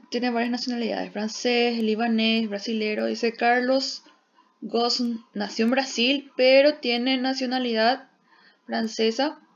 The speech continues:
o tenía, mejor dicho, nacionalidad francesa y libanesa. Se convirtió en el ceo de Nissan,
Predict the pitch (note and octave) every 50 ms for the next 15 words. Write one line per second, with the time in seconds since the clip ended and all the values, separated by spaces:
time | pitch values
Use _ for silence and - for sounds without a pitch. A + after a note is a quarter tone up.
0 | _ - G#3 - - F3+ F#3 F#3+ G3 G#3+ G#3+ A3 G#3 G#3 G3 F#3+ - A3 A3 G#3+
1 | A3 A#3 G#3+ G#3 G3+ G#3 G#3+ A3 G#3+ G#3+ - G#3+ A3 A3 - A#3+ A#3+ - - -
2 | - - - - _ - - - G#3+ A3+ A#3+ A#3 A#3 A3 G#3 G3+ G#3 G#3+ - C4+
3 | D#4 E4 - - _ _ _ _ _ - - - _ - A3 A3 B3 A#3+ A#3 A#3+
4 | A#3 - A#3 A#3 A3+ A#3+ A#3+ A#3+ - - B3 B3 B3+ C4 B3 B3+ A#3+ A#3+ B3 C4
5 | C#4 - - C4+ A#3 G3 G3+ G3 -